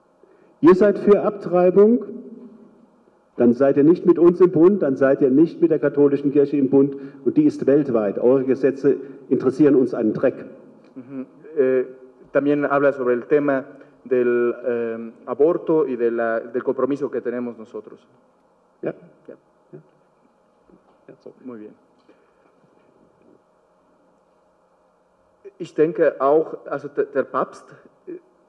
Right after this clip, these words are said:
Speaker 2: ist, äh, sehr gut angenommen, äh, in Mexiko. Aber natürlich nicht überall, auch nicht, äh, in unserem Land. Ich gehe davon aus, auch nicht überall in Europa, vielleicht auch nicht in Österreich oder in Deutschland, aber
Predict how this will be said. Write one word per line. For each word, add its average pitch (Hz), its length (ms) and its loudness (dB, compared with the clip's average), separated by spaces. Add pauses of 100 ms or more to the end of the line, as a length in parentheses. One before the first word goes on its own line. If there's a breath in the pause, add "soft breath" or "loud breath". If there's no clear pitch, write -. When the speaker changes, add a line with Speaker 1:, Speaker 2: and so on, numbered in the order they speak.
Speaker 2:
ist, - 300 -20
äh, 123 220 -2 (120)
sehr 143 240 -4
gut 226 320 -6
angenommen, 127 600 -4 (680 soft breath)
äh, 110 280 -6 (100)
in 120 100 -16
Mexiko. 113 540 -16 (260)
Aber 139 320 -2 (380 soft breath)
natürlich 160 380 -2
nicht 180 220 -2
überall, 110 420 -10 (480)
auch 131 160 -10
nicht, 135 240 -10
äh, 117 300 -6 (120)
in 123 100 -12
unserem 120 340 -12
Land. 170 320 -10 (480)
Ich - 140 -20
gehe 143 140 0
davon 131 280 -6
aus, 156 240 -6 (340)
auch - 200 -12
nicht 131 240 -10 (260)
überall 120 340 -8
in 120 80 -12
Europa, 143 500 -4
vielleicht 139 340 -12
auch 131 100 -16
nicht 127 240 -18
in 123 160 -20
Österreich 135 600 -12
oder 117 300 -10 (440 soft breath)
in 127 120 -12
Deutschland, 147 380 -2
aber 135 260 -4